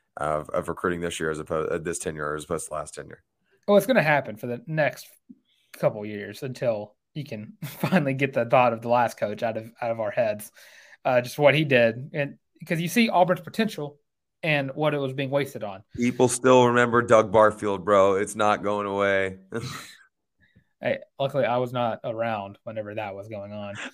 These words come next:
Speaker 1: I wasn't either, but I talked to, uh, to, to older Auburn fans all the time about it, and they will always be like, "Well, you didn't live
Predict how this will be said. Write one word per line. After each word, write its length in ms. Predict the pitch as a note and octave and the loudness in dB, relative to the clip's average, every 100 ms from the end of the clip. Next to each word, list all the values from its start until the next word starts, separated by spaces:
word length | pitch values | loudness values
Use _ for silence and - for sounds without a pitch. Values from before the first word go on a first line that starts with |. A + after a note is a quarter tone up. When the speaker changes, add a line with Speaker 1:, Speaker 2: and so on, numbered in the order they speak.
| - | -2
Speaker 1:
I 60 | C#3 | 0
wasn't 320 | D#3 D#3 C#3+ | 2 0 -2
either, 160 | D3+ | 0
but 140 | B2 A2+ | 2 4
I 80 | A#2 | 6
talked 240 | C3+ A#2+ | 4 2
to, 60 | B2+ | 0
uh, 380 | B2 A#2+ A#2+ G#2+ | -2 2 2 2
to, 200 | B2+ A#2 | -2 -4
to 160 | B2+ | 0
older 260 | A#2+ D3 C3 | 0 0 4
Auburn 300 | B2 C3+ A#2+ | 4 4 -2
fans 280 | A#2 A2+ G#2+ | -6 -4 0
all 120 | A2 | 0
the 80 | G#2 | 0
time 320 | G2+ B2+ B2 | -2 -2 0
about 240 | G2+ F#2+ | 2 2
it, 140 | F#2+ F#2 - - - | 0 -6 -16 -20 -10
and 180 | A2+ A2+ | -4 0
they 60 | |
will 80 | A#2+ | 2
always 240 | G#2+ A2+ | 4 4
be 60 | G2 | 0
like, 100 | D#2+ | -6
"Well, 100 | G1+ | -8
you 160 | E2 F2+ | -8 -8
didn't 140 | F2 | -6
live 200 | G2 F#2+ | -8 -8